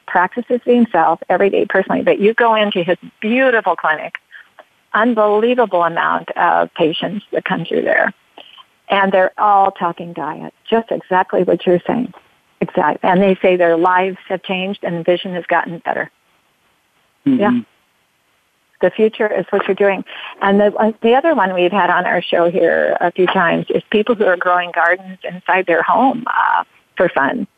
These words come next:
Speaker 1: indoor gardening, uh, to, to get some of their nutrition and the things they're doing. So it's, it's fun. You're on the right track. You're, you're, I'm gonna call you a pilgrim.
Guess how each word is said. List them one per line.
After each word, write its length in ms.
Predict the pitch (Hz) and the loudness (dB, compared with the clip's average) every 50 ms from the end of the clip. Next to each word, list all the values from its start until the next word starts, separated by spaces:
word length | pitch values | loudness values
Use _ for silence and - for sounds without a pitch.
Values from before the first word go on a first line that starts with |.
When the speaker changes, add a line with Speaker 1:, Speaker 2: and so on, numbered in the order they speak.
| _ - | _ 0
Speaker 1:
indoor 420 | 185 190 190 190 196 185 180 175 | 0 2 2 4 4 4 2 2
gardening, 460 | 165 180 180 196 196 - 82 - - - - - - _ _ _ _ _ _ _ _ _ _ - | 2 0 0 0 -2 -6 -12 -18 -20 -20 -20 -20 -20 _ _ _ _ _ _ _ _ _ _ -8
uh, 320 | - 160 - - 50 - - | -6 -4 -2 -2 -2 -2 -2
to, 260 | - - - - 175 180 | -4 -4 -4 -4 -4 -2
to 100 | - 185 | 0 0
get 180 | 175 165 - - - | 0 0 -2 -2 -4
some 140 | - 160 160 | -4 -2 -2
of 100 | 156 - | 0 0
their 220 | - - - - | 0 0 2 0
nutrition 680 | 85 - 80 - - - 147 - - - - - - - | 0 -2 -2 -2 0 -2 -2 -2 -4 -6 -6 -6 -6 -4
and 520 | - - - - - - 170 170 190 196 - _ _ _ _ _ _ _ _ _ _ - - | -4 -4 -4 -4 -4 -4 -4 -4 -6 -6 -8 _ _ _ _ _ _ _ _ _ _ -10 -4
the 160 | - 180 170 | -2 0 0
things 240 | - - 156 160 160 - | 0 0 -2 -2 -2 -2
they're 120 | 160 - | -2 -2
doing. 340 | - 156 - - - - - - | 0 0 -2 -2 -2 -4 -4 -2
So 260 | - - 156 156 160 - 185 | 0 2 2 4 4 2 2
it's, 120 | 190 - _ | 0 -2 _
it's 180 | - 202 196 - - - | 0 0 0 -2 -2 -2
fun. 260 | 190 180 - - 220 | 0 0 0 0 2
You're 220 | 175 185 180 170 - 190 185 - | 2 2 2 2 2 0 0 2
on 220 | - 196 202 214 220 | 2 2 2 2 2
the 100 | 214 202 | 2 2
right 240 | 185 185 196 196 - | 4 2 2 0 -2
track. 440 | - - 180 175 170 180 180 - - | -2 0 0 2 2 0 -2 -2 -2
You're, 400 | - 175 170 165 165 165 165 160 160 - | 2 4 4 4 4 2 0 -4 -6 -4
you're, 320 | - 180 - - 165 - | -2 0 2 2 4 4
I'm 120 | - 180 180 | 2 2 2
gonna 180 | - 190 185 - | 2 0 0 0
call 220 | - 202 190 196 | 0 2 2 4
you 180 | 202 196 196 202 | 4 4 4 4
a 80 | 196 | 4
pilgrim. 600 | - - - 196 180 175 170 160 147 156 180 240 | 2 2 2 2 2 2 2 0 0 0 0 -2